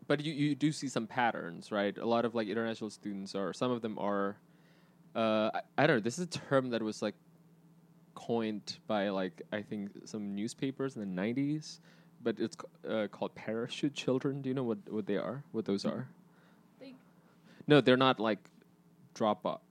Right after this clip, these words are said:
Speaker 1: dropped off planes. No, parachute <laughs> children.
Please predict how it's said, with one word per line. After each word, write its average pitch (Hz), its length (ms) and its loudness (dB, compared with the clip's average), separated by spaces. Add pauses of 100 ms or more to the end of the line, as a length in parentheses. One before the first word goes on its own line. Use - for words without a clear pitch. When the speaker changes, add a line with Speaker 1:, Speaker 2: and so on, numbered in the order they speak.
(480)
Speaker 1:
dropped 101 320 -6
off 98 120 -6 (720)
planes. 95 400 -12
No, - 80 -12 (120)
parachute 180 320 4
<laughs> - 120 -2
children. 139 400 4